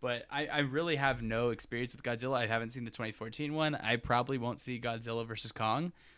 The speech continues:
Um, and I love King Kong. I love that character. I, but I haven't seen, you know, Skull Island or any of the new ones. So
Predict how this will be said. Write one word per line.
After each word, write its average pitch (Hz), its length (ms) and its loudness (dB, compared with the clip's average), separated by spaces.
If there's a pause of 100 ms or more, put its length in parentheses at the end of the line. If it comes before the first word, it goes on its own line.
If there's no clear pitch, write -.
(100)
Um, 120 220 4
and 123 100 2
I 120 100 8
love 117 300 4
King 165 220 -2
Kong. 160 260 4
I 117 60 4
love 117 280 0
that 113 200 -2
character. 143 420 -2
I, 107 100 2 (120)
but 110 80 -2
I 107 80 2
haven't 107 340 2
seen, 104 440 -2 (360)
you 113 120 -2
know, 107 80 0
Skull 117 320 2
Island 107 340 2
or 101 100 -2
any 104 140 -4
of 98 60 -8
the 101 80 -8
new 104 160 -4
ones. 110 240 -4
So 110 340 -4